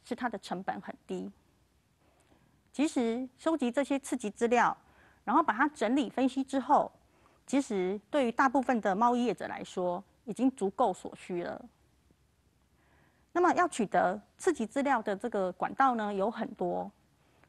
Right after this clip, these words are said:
比如说我们可以从经济部国际贸易局，或者是中华民国对外贸易发展协会来取得资料。另外呢，各个经贸网站，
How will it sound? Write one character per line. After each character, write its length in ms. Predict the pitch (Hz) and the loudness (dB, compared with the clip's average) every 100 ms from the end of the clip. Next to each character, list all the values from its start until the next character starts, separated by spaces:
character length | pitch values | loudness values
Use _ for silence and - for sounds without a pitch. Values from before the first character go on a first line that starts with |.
| _ | _
比 120 | - | -4
如 120 | 190 | -2
说 400 | 196 285 285 302 302 _ _ _ | 0 4 4 4 0 _ _ _
我 100 | - | -6
们 120 | 180 | -4
可 120 | 202 262 | 0 0
以 120 | 220 | 0
从 440 | - 202 202 254 - _ _ | 2 2 4 -2 -8 _ _
经 140 | - 311 | 0 2
济 140 | 311 | 2
部 280 | 285 320 247 | 2 2 2
国 140 | - 214 | 0 0
际 120 | 269 | 2
贸 180 | 262 269 | 2 2
易 100 | 226 | -2
局， 460 | - 170 175 190 - _ _ _ _ _ _ | -4 -4 -4 -8 -12 _ _ _ _ _ _
或 100 | 339 | -2
者 100 | 196 | -2
是 420 | - 285 254 190 - _ _ _ | -2 -2 0 -2 -8 _ _ _
中 140 | 302 | -2
华 140 | 277 214 | 0 0
民 120 | 247 | 0
国 160 | 247 | 0
对 140 | 190 262 | 0 2
外 100 | 254 | 2
贸 200 | 254 254 | 2 -2
易 80 | 220 | -4
发 120 | 226 | -4
展 160 | 202 | -6
协 220 | 185 - 175 | -6 -8 -4
会 340 | - 220 - - _ _ _ _ _ _ _ _ _ | -2 -2 -4 -14 _ _ _ _ _ _ _ _ _
来 120 | 196 | -2
取 160 | 254 208 | -2 -6
得 160 | - | -8
资 180 | - 190 | -8 -6
料。 280 | 190 196 - - _ _ _ _ _ _ _ _ _ _ _ | -4 -6 -8 -18 _ _ _ _ _ _ _ _ _ _ _
另 120 | 370 392 | 2 4
外 100 | 349 | 6
呢， 160 | 294 294 | 4 4
各 140 | 370 | 2
个 100 | 294 | 2
经 140 | 285 320 | 2 4
贸 140 | 302 | 4
网 220 | 196 - | 2 -2
站， 320 | - 262 226 | 0 2 2